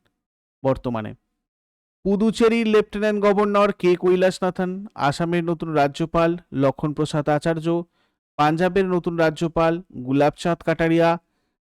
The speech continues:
মেঘালয় রাজ্যের রাজ্যপাল সি এইচ বিজয়শঙ্কর, ছত্তিশগড় রাজ্যের রাজ্যপাল রমেন ডেকা,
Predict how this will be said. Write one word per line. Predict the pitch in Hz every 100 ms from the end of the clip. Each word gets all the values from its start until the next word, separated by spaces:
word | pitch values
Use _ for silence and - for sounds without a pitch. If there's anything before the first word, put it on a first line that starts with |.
| -
মেঘালয় | 131 151 156 175 180
রাজ্যের | 170 170 147 170
রাজ্যপাল | 147 147 165 151 160 156
সি | - - 202 -
এইচ | 160 165 -
বিজয়শঙ্কর, | 151 156 160 165 156 160 156 160 _ _ _ _ -
ছত্তিশগড় | 170 170 - 202 185 196
রাজ্যের | 185 180 175 175
রাজ্যপাল | 160 151 185 165 170
রমেন | 147 139 147 160
ডেকা, | 156 160 160 156